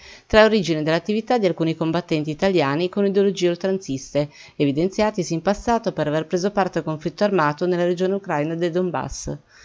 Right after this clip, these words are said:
Nell'ambito di tale attività sono stati riscontrati diversi contatti tra uno dei predetti miliziani e un esperto di armi che proponeva l'acquisto per conto terzi di un missile del quale venivano trasmesse anche alcune foto tramite WhatsApp.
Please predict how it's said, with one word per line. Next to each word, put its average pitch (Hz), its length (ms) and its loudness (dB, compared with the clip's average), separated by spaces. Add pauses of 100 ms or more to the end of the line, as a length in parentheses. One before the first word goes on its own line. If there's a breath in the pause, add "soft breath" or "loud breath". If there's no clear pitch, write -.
(300 loud breath)
Nell'ambito 170 440 4
di 156 80 0
tale 160 160 2
attività 185 500 0
sono 170 200 -6
stati 151 220 -8
riscontrati 156 760 0
diversi 143 360 -4
contatti 160 640 -6 (300 loud breath)
tra 214 140 6
uno 233 180 6
dei 175 100 2
predetti 160 380 0
miliziani 208 680 0
e - 100 -2
un 185 80 2
esperto 196 420 -2
di 175 160 2
armi 143 440 0
che 160 120 -4
proponeva 175 420 0
l'acquisto 180 580 -4
per 143 180 -6
conto 160 280 -2
terzi 233 460 0 (300 loud breath)
di 220 100 2
un 247 100 6
missile 156 460 2
del 185 160 0
quale 214 260 2
venivano 185 360 2
trasmesse 214 500 -4
anche 170 160 -2
alcune 196 300 -2
foto 160 260 -2
tramite 175 380 -2
WhatsApp. 180 500 -4